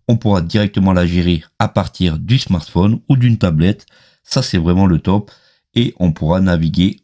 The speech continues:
sans aucun souci, comme vous voyez ici sur l'image, sur un sujet en mouvement. Elle est donc équipée d'infrarouge,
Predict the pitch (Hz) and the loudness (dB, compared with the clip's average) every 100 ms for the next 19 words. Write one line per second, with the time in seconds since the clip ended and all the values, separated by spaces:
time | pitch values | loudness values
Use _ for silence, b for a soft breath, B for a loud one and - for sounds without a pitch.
0 | _ - - 98 92 90 80 78 - - | _ -10 -4 -2 -2 -2 -2 -4 -2 -2
1 | - _ _ _ _ 92 90 82 78 76 | -2 _ _ _ _ 0 2 2 2 2
2 | 78 80 - 78 76 87 104 101 b b | 0 -4 -2 2 2 2 2 -2 b b
3 | b b b b _ _ _ _ - 117 | b b b b _ _ _ _ -4 -4
4 | - 95 92 - 82 104 113 - 101 113 | -2 -4 -2 -2 0 0 -2 -2 0 2
5 | 101 92 80 - _ _ _ _ _ _ | 2 2 0 -2 _ _ _ _ _ _
6 | _ _ _ _ _ _ _ _ _ _ | _ _ _ _ _ _ _ _ _ _
7 | _ - 117 117 120 113 - - - 123 | _ -4 0 2 2 0 -2 -12 -4 -4
8 | - 127 120 127 117 98 - _ _ _ | -2 -6 -2 0 2 0 -6 _ _ _
9 | 76 98 85 107 85 82 127 165 | -4 -2 0 -2 -2 0 0 0